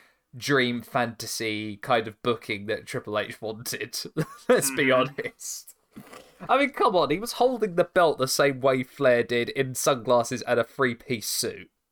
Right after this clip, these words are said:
Speaker 2: Yeah, I know.
Speaker 1: <laughs> Yeah, that logo as well. Um, it's, I don't know what to think of it. <laughs>
Speaker 2: Do you know what it's giving? It's giving, it's giving Hot Rod Show.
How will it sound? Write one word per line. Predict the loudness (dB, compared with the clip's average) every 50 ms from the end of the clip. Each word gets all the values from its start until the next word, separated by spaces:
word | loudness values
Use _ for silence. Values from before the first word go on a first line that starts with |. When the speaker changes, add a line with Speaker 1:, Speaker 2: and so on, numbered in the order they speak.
| _ _ _ _ _ _ _ _ -20 -20 -14
Speaker 2:
Yeah, | -10 -8 -8 -6 -6 -8
I | -10 -10
know. | -12 -12 -14 -14 -16 -18 _ _ _ -20 _ -20 -20 _ _ _ _ _ -6
Speaker 1:
<laughs> | -6 -6 -6 -6 -10 -10 -10 _ _ -12 -12 -12 _ _ -12 -12 -12 _ _ _ _ -20 _ -20 -20 _ _ _ _ 0
Yeah, | 2 2 2
that | 4 2 0 0 0
logo | 2 2 2 2 2 0 0 -2 -2 -2
as | -6 -8 -2
well. | 0 0 0 0 -2 -6 _ _ _ _ _ _ _ _ _ _ _ -12 _ 2
Um, | 4 6 6 6 6 6 4 4 2 -2 -6 -8 _ _ _ _ _ _ _ _ _ _ _ _ -20 -20 -20 -20 -20 _ _ _ _ -18 -8 -4
it's, | -4 -2 -2 -2 -6 -4 _ 0
I | 0 0
don't | 2 2 2 2 4 4
know | 2 2 2
what | 2 0 -2 -4 -4 -4
to | -2 -2 -2
think | 0 0 -2 -2 0 0
of | 0 2 4
it. | 2 2 2 0 _ _ _ _
<laughs> | _ _ -8
Speaker 2:
Do | -8 -8 -8 -8 -20 _ -20 -20 -20 -12 -4 0
you | 2 4
know | 4 6
what | 6 6 4
it's | 4 2 0 0
giving? | 2 2 4 4 2 0 -2 -2 -2
It's | -2 -2 -2 0 0
giving, | 0 0 2 2 0 0 0 -4 -6 -2
it's | -2 0 0 0
giving | 2 2 2 2 2 2 0
Hot | 0 0 0 -2 -2 -2
Rod | 0 2 2 2 2
Show. | 2 2 2 2 0 0 -2 -4